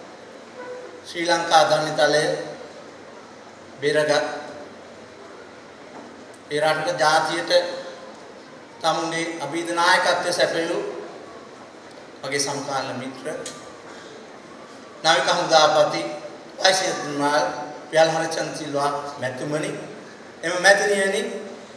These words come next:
මෙන්ගම් ප්‍රදේශයේ ජීවත් වූ එම මැතිණිය, එම එතුමාගේ පවුලේ සියලුම ඥාතීන්. ඒ සියලු දෙනාගෙන්ම අවසරයි. මා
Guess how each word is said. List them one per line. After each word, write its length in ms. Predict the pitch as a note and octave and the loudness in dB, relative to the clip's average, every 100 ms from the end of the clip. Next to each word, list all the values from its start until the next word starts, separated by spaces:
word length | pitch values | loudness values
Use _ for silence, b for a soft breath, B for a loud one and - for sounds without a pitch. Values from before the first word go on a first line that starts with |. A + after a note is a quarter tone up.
| - | -18
මෙන්ගම් 380 | - D3+ D3+ D3+ | -8 -4 0 0
ප්‍රදේශයේ 500 | D3+ D3+ D3+ C#3+ D3 C#3+ | 0 -4 -4 -4 -6 -6
ජීවත් 360 | C3+ C#3 C3+ | -8 -4 -2
වූ 140 | - C#3+ | -4 -8
එම 140 | C#3 C#3 | -6 -4
මැතිණිය, 460 | D3 D3 D3 C#3+ C#3+ - | -4 -4 -6 -4 -6 -8
එම 160 | C3 C3+ | -8 -8
එතුමාගේ 540 | C#3 - D3+ C#3 B2 | -8 -8 -4 -2 -2
පවුලේ 400 | A2 - - C3+ - - - | -2 -2 0 -2 -4 -8 -8
සියලුම 420 | - E3+ E3 D#3+ E3 - - - | -4 -4 -2 -4 -6 -8 -12 -12
ඥාතීන්. 500 | D3 C#3 C3+ C3+ A#2 A#2 - - - - - - - - - - - - - - - - | -6 -4 -4 -6 -8 -10 -14 -16 -18 -18 -18 -20 -20 -20 -20 -20 -20 -20 -20 -20 -20 -20
ඒ 120 | - | -14
සියලු 280 | A#2+ D#3+ E3 | -10 -6 -4
දෙනාගෙන්ම 840 | D3 C#3+ C#3 - - - D3 C3 C3 | -4 -2 -2 -6 -10 -8 -6 -4 -4
අවසරයි. 520 | B2+ D3+ - - - F2+ F#2 - - - - - - - - | 0 0 0 -2 -2 -4 -8 -12 -16 -18 -20 -20 -20 -20 -10
මා 260 | C#3+ D#3+ | 2 4